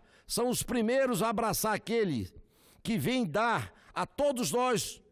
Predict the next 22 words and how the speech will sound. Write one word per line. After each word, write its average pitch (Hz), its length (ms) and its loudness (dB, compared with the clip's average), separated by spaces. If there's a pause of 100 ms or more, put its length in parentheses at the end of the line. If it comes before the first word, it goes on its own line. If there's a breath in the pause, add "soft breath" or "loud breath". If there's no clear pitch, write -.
(520 soft breath)
o 233 100 -2
documento 233 760 0
da 202 140 0
cidadania, 185 920 0 (320 loud breath)
aquele 254 480 -2
que 233 140 -4
na 226 160 2
sua 220 200 0
pobreza 208 840 0
e 190 80 -2
pequenez 208 800 -2 (260 loud breath)
denuncia 233 600 0
e 247 60 2
mostra 220 680 0 (300 soft breath)
que 170 80 -2
o 208 60 0
verdadeiro 220 640 2
poder 202 680 0 (320 soft breath)
e 180 60 0
autêntica 226 720 0
liberdade 208 800 0 (260 loud breath)
estão, 226 560 0